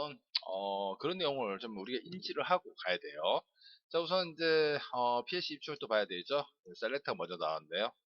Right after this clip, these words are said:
그리고 푸시 버튼, 램프 순서대로 그대로 돼 있죠. 자, 이것도 바뀔 수 있습니다. 피엘 에이 비 씨 디가 아니라 피엘 이, 피엘 디 씨 비 에이 형태도 있으니까 잘 보시기 바라고요. 어,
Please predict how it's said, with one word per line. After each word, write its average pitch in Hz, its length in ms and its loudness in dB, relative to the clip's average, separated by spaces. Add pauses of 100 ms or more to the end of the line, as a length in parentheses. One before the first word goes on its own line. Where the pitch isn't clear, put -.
(140)
그리고 143 840 -4
푸시 110 120 -10
버튼, 98 220 -2 (680)
램프 104 240 -6
순서대로 107 420 -6
그대로 98 300 -4
돼 78 140 -8
있죠. 131 280 0 (460)
자, 113 120 0
이것도 151 380 -4
바뀔 - 260 -4
수 - 180 -6
있습니다. 117 720 4
피엘 143 340 0
에이 123 120 -2
비 139 100 -6
씨 - 180 -2
디가 117 220 2
아니라 95 320 0
피엘 131 400 -2
이, 139 360 -8 (360)
피엘 110 640 -4
디 156 420 -8
씨 135 520 -2
비 120 320 -4 (120)
에이 139 340 2 (220)
형태도 127 300 -14
있으니까 85 540 -4 (380)
잘 92 120 -2
보시기 90 380 -6
바라고요. 85 420 0 (840)
어, 151 600 2